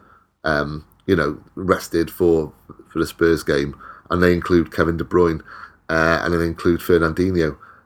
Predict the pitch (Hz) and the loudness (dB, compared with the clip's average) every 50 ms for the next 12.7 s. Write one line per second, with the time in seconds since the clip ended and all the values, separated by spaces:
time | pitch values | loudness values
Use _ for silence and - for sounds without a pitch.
0 | _ _ - - 85 78 82 90 - - 80 87 90 87 87 82 - _ _ _ | _ _ -4 -2 0 2 2 0 0 2 2 4 4 4 2 0 -4 _ _ _
1 | _ _ - - - - - - 98 92 - - - - 95 73 69 - - 69 | _ _ -14 -14 -14 -14 -4 -2 -2 -2 -2 -4 -8 -6 -6 -6 -6 -8 -12 -12
2 | - - 76 - - - - - 71 - - _ - _ - - - - - - | -8 -8 -8 -8 -10 -14 -8 -8 -8 -8 -8 _ -20 _ -18 -18 -18 -18 -14 -4
3 | 92 92 85 82 90 95 87 82 - - 78 73 - - 92 82 80 - - 80 | 0 2 2 4 4 2 2 0 -2 -4 -6 -6 -2 0 0 0 0 0 -4 -6
4 | 76 73 71 - - 87 82 78 80 76 76 73 73 73 - - - - - _ | -6 -6 -8 -4 -4 -4 -2 -2 -2 -2 -2 -2 -4 -6 -12 -18 -20 -20 -20 _
5 | _ _ 80 78 78 71 69 76 71 76 73 71 78 73 76 71 - - 95 87 | _ _ 0 0 2 0 0 -2 -2 -4 -2 0 0 0 0 -2 -2 2 2 4
6 | 82 - 82 80 78 76 73 - - 92 92 90 82 82 80 76 - - 85 78 | 4 2 0 -2 -2 -4 -6 0 4 6 6 6 4 2 -4 -6 -2 0 2 2
7 | 76 - - 71 - - - - - - 123 120 92 67 82 98 87 - - 90 | 2 2 -2 -6 -8 -14 -16 -14 0 4 4 4 4 4 0 0 0 0 -2 -2
8 | 90 76 76 - - - 101 98 - 87 - - 95 90 - - - 82 78 85 | -2 0 -2 -2 -2 -4 -6 -6 -6 -12 -4 -2 -2 -2 -2 -4 -4 -4 -4 -4
9 | - - - - - 76 73 76 73 - - - - - - - - _ _ 92 | -4 -6 -8 -4 -2 -2 -2 -2 -4 -6 -14 -20 -20 -20 -20 -20 -20 _ _ -6
10 | 82 71 71 73 - - 90 85 82 78 - - 104 95 87 82 85 85 85 80 | -4 -4 -6 -8 -2 -2 -2 -2 -2 -4 -4 0 0 2 2 2 2 2 2 2
11 | - - _ _ 80 80 78 80 82 82 78 - _ _ _ _ _ - - - | -2 -8 _ _ 0 2 2 2 0 -2 -8 -12 _ _ _ _ _ -20 -20 -10
12 | - 95 92 85 - - 90 82 82 85 82 - - | -4 -4 -2 -2 -2 0 2 4 4 4 2 2 0